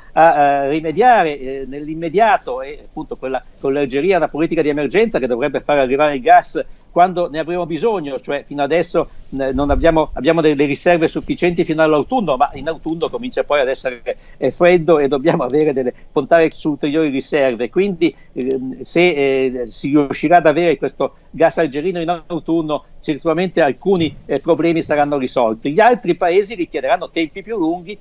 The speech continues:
e richiederanno soprattutto da parte italiana non solo di fare degli accordi politici, quindi di aprire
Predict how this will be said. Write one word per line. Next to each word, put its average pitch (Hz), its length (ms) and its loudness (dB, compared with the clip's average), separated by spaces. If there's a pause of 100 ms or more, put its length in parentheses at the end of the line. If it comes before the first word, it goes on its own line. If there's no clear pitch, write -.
(160)
e 160 80 0
richiederanno 175 640 2
soprattutto - 600 -2
da 151 120 0
parte 160 260 2
italiana 160 420 2
non 151 220 -2
solo 202 300 4
di 123 100 -4
fare 160 340 2 (220)
degli - 160 -4
accordi 160 360 0
politici, 175 600 -4 (160)
quindi 139 260 -2
di 131 80 2
aprire 160 440 4